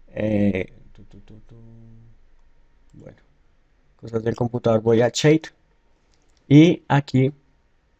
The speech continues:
ustedes pueden ver en la ventana que se ven unas líneas. ¿Listo? Entonces pueden ir a Shade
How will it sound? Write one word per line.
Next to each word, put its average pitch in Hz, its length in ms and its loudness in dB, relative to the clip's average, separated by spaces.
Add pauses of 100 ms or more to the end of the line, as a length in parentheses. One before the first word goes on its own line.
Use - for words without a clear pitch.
(420)
ustedes 127 340 0
pueden 131 260 0
ver 127 140 2
en 127 80 0
la 131 100 0
ventana 131 440 -2
que - 160 -2
se 139 100 -2
ven 120 160 -2
unas 117 280 -4
líneas. 123 360 -2 (460)
¿Listo? 120 320 -6 (400)
Entonces 120 300 0
pueden 131 260 0
ir 131 100 2
a 131 80 4
Shade 160 380 0